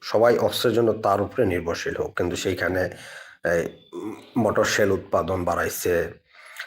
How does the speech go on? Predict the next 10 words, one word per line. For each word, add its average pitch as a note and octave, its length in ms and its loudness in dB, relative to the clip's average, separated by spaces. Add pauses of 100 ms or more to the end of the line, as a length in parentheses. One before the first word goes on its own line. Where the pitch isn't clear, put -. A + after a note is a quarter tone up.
(140)
এরপরে F#2 480 0
আপনার F2+ 340 -2 (100)
ই G2 160 0
বাড়াইছে, F#2 580 0
রাফায়েল G2+ 400 2
উৎপাদন, F2+ 480 -2
এবং G2 120 2
রাফায়েলের G2+ 460 2
মধ্যে, F#2 400 0 (500)
এ, D2 140 -2